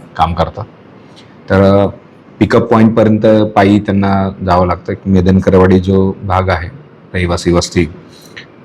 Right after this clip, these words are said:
तर पिकअप पॉईंटवरती साधारणतः एक पंधराशे मिनिटं पायी जाऊन मग त्या ठिकाणावरनं ते कंपनीत जात असतात.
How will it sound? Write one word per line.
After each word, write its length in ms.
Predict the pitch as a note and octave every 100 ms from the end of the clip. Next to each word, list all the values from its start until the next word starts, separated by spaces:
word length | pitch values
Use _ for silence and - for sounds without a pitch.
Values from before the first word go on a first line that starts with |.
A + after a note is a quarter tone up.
| -
तर 80 |
पिकअप 320 | F2+ G2+ G2+ G2
पॉईंटवरती 600 | - G2 F#2+ G2 F#2+ -
साधारणतः 380 | F2+ F#2 F#2
एक 100 | G#2+
पंधराशे 360 | - F#2+ F#2+ F#2+
मिनिटं 240 | F#2 F#2
पायी 300 | F#2+ - F2+
जाऊन 240 | F#2 F2+ G2+
मग 140 | G2+ A2+ - - - - -
त्या 80 | F#2+
ठिकाणावरनं 680 | F#2+ F#2 F#2 F#2 F2+ G2+ C3 - - - -
ते 120 | A2
कंपनीत 400 | - F#2 F#2+ G#2+
जात 240 | C3+ A2
असतात. 220 | - -